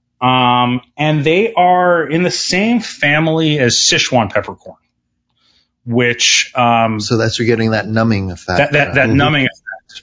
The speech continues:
Speaker 1: right? So it, it was definitely a little bit risky using something like, like this in the beer 'cause, you know, you don't wanna completely numb your tongue. But what I would say is in smelling these things, they were much more fragrant than a Sichuan pepper,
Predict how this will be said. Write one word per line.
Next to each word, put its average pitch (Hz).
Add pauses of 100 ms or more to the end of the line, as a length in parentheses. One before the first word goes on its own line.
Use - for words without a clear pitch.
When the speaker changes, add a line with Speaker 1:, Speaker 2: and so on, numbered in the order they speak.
Speaker 1:
right? 123
So 139
it, 151
it 156
was 147
definitely 220
a 190
little 170
bit 139
risky 123
using 123
something 135
like, 123
like 120
this 120
in 117
the 101
beer 180
'cause, - (400)
you 135
know, 127
you 135
don't 147
wanna 123
completely 127
numb 120
your 110
tongue. 143
But 143
what 143
I 135
would 139
say 190
is 117
in 113
smelling 135
these 170
things, 214 (520)
they 143
were 147
much 180
more 135
fragrant 147
than 170
a 170
Sichuan 170
pepper, 175